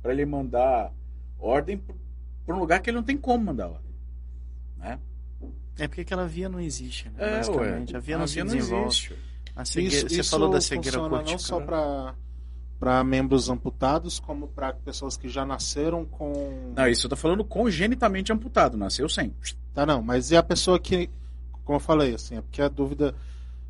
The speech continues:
Speaker 3: é, é, pode, pode não ser também muito, muito até de, de, de,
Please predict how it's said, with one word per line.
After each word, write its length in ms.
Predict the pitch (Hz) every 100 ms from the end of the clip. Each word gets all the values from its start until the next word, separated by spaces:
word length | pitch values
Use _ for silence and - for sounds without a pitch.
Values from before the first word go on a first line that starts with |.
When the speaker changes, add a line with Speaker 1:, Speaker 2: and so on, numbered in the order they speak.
| -
Speaker 3:
é, 300 | 117 120 127
é, 40 |
pode, 420 | 120 131 131 127 127 - - - -
pode 240 | - 131 139
não 120 | 139
ser 160 | - 135
também 380 | 131 123 127 131
muito, 800 | 127 131 - 135 135 127 117 107
muito 360 | 117 120 -
até 460 | 123 139 139 170 170
de, 260 | 139 135 135
de, 260 | 127 131
de, 300 | 117 117 123